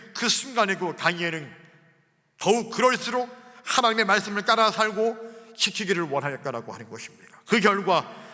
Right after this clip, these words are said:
하나님은 다니엘에게 오늘 본문 구 절의 말씀처럼 환관장으로 하여금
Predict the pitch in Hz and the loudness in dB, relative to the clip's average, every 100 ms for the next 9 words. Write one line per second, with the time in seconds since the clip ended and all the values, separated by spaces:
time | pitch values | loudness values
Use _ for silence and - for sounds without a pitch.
0 | - - 214 196 175 165 - 139 156 156 | -10 0 2 4 2 -6 -8 -8 -6 -6
1 | 131 127 117 - - _ - 151 151 156 | -8 -10 -12 -12 -20 _ -2 -2 0 -2
2 | 151 151 156 165 160 147 160 151 170 196 | -4 -6 0 2 4 2 -2 -2 -2 -4
3 | - - - - 233 262 269 269 233 240 | -14 -20 -20 0 0 0 2 2 4 0
4 | 208 202 165 180 151 147 113 | 0 -2 0 0 0 -2 -12